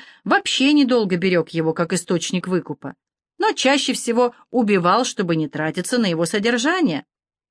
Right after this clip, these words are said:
Это показывает вам, как невысоко тогда ценилась такая добыча. Когда мы взяли Труа, то телёнок стоил тридцать франков,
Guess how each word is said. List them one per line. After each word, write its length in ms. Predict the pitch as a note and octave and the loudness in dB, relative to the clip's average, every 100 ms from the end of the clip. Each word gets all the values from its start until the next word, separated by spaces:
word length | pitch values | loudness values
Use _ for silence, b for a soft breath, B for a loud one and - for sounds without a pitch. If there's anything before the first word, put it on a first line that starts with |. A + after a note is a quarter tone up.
| _ | _
Это 220 | F4+ - | 0 0
показывает 800 | B3 A3 G#3 C4+ A#3+ A3 G#3 G3 | 2 2 4 2 2 0 0 2
вам, 260 | G#3 G3+ F3+ B B B | 2 2 0 B B B
как 260 | - E4 F#4 | 2 2 4
невысоко 760 | E4 D#4+ D#4 C#4+ C4+ - G4 G4 | 2 2 2 -2 0 0 2 2
тогда 340 | A3+ F#3 E3+ | 0 0 -2
ценилась 480 | - E3+ F3+ A3 G#3+ | -2 -2 0 -2 -4
такая 360 | D3+ - F3 | -8 -4 -4
добыча. 640 | E3+ D3+ C#3 D3+ - - E3+ _ _ _ _ _ | -2 -6 -8 -8 -6 -8 -12 _ _ _ _ _
Когда 300 | B3 B3 D4+ | 0 2 4
мы 100 | D#4 | 4
взяли 340 | C#4 C4 D#4 D4 | 4 2 2 2
Труа, 480 | C#4 C#4 D#4 F4 D#4 B B | 2 2 4 2 0 B B
то 120 | - C#4 | -2 0
телёнок 440 | C#4+ D4 E4 A#3 | 2 2 2 0
стоил 420 | - A#3 G#3+ F3+ b _ | -2 0 2 0 b _
тридцать 440 | - B3 A#3 C4+ - | 0 0 0 -4 0
франков, 540 | E4+ E4 G#3+ C3 _ | 0 2 0 -4 _